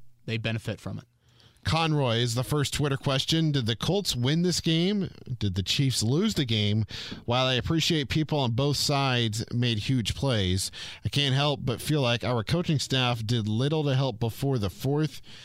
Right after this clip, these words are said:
Speaker 2: and the Chiefs did the complete opposite. Tack on a few missed field goal and proof, and poof.
Speaker 1: Yeah, and I, I guess I pretty much just answered that with what I was saying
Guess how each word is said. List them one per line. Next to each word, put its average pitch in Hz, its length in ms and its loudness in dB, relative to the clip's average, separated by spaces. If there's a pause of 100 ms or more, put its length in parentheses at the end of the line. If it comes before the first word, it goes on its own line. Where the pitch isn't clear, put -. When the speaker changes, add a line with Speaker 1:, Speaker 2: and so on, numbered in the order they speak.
(140)
Speaker 2:
and 110 160 0
the 104 80 2
Chiefs 135 480 0
did 127 180 0
the 117 80 0
complete 120 360 0 (100)
opposite. 104 640 0 (460)
Tack 131 220 0
on 135 140 0
a 120 60 0
few 123 240 2
missed 120 380 0 (100)
field 151 320 0
goal 143 340 0
and 113 280 0
proof, - 560 -2
and 139 100 -2
poof. - 380 -6 (800)
Speaker 1:
Yeah, 175 200 2
and 175 120 2
I, 175 180 2
I 175 80 0
guess 175 160 0
I 160 60 2
pretty 156 180 0
much 151 180 0
just - 260 -6 (100)
answered 147 320 -2
that 139 220 0
with 120 100 0
what 127 180 0
I 120 80 -2
was 110 140 -6
saying 113 500 0